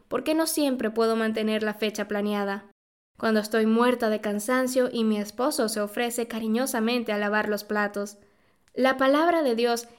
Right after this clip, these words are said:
está llena de estímulos para actuar y responder precisamente con ese espíritu.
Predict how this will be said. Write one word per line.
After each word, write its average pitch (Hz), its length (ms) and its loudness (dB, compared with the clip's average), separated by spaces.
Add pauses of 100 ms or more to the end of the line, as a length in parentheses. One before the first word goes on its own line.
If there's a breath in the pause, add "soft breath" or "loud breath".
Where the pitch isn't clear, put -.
está 233 320 -4
llena 277 360 4
de 233 120 2
estímulos 240 640 2
para 214 220 -2
actuar 262 500 -2
y 226 140 0
responder 220 640 0
precisamente 233 880 -2
con 214 180 -2
ese 220 220 0
espíritu. 208 560 -4